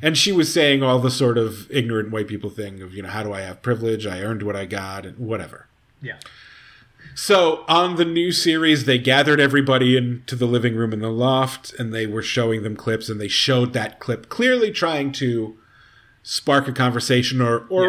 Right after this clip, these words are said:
Speaker 2: Yeah.
Speaker 1: just relate it to, like, "Wow, look at how we thought back then. Look at everything that's going on now. The more things change, the more things stay the same," which was sort of the point that everybody was making.
Speaker 2: Yeah.
Speaker 1: But then Becky piped up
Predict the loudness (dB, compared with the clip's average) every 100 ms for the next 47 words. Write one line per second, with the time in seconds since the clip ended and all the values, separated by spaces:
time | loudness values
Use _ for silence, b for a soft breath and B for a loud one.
0 | 0 0 0 2 2 4 4 4 2 0
1 | 2 2 2 2 4 4 2 2 2 2
2 | 0 0 -2 -2 -6 -2 -2 -2 -2 -2
3 | 0 0 0 -4 -4 -4 -4 -2 -2 -4
4 | -4 -4 -8 B B B 0 4 4 2
5 | 0 -2 -4 -6 -6 -6 -4 -4 -2 -4
6 | -8 -8 -8 -8 -10 -10 -12 -12 -12 -8
7 | -2 0 0 -4 -10 _ _ -20 B B
8 | B B B -2 0 0 2 2 2 -2
9 | 0 0 0 -2 0 0 0 0 -2 -4
10 | -8 -14 -6 -2 0 0 0 -2 -2 -10
11 | B B -2 2 4 2 2 2 2 -2
12 | -4 0 0 2 0 0 -2